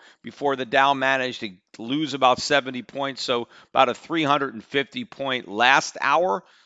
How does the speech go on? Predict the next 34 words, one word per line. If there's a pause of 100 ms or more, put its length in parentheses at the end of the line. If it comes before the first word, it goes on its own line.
(160)
sell-off,
which,
again,
small
compared
to
the
nine
hundred
point
rally (420)
from
the
previous
day,
but
a
lot
of
volatility. (480)
But,
you
know,
as
I
said
on
several
podcasts
before, (260)
the
most
spectacular
rallies